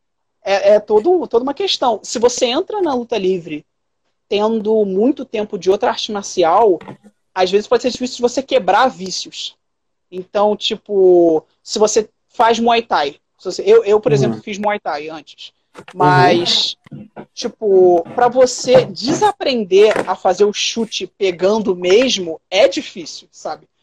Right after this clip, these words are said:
Speaker 2: Uhum.
Speaker 1: Pra vo-, porque você já tem o, o tudo, tudo motor, tudo mecânico, sabe? Já tá tu-, já tá tudo ali.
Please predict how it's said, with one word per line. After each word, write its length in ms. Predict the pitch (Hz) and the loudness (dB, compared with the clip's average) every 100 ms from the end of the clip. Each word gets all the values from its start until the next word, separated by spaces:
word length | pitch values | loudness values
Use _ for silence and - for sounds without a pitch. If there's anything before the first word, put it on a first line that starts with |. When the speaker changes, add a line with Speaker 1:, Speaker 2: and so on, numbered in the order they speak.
| _ | _
Speaker 2:
Uhum. 180 | 175 180 | 2 4
Speaker 1:
Pra 140 | 165 190 | 4 4
vo-, 220 | 190 202 | 2 -2
porque 280 | - 233 262 | -4 -4 0
você 260 | 254 262 262 | 0 0 0
já 140 | 254 | 0
tem 300 | - 247 285 | 0 -2 -2
o, 220 | 320 240 220 | 0 0 0
o 40 | |
tudo, 400 | - 247 262 277 | -4 -8 -6 -6
tudo 220 | 254 262 | -8 -6
motor, 480 | 262 277 277 226 240 | 0 0 0 0 0
tudo 180 | - 226 | -4 -2
mecânico, 720 | 247 262 - 220 240 254 - | 0 0 0 0 2 -2 -6
sabe? 260 | 175 175 170 | -6 -4 -2
Já 120 | 190 | -2
tá 140 | 190 202 | -2 -4
tu-, 200 | - 226 | -8 -4
já 140 | 226 | -2
tá 220 | 233 262 | -2 -6
tudo 380 | 320 _ 269 214 | -8 _ -4 0
ali. 340 | 185 175 165 | 0 0 -8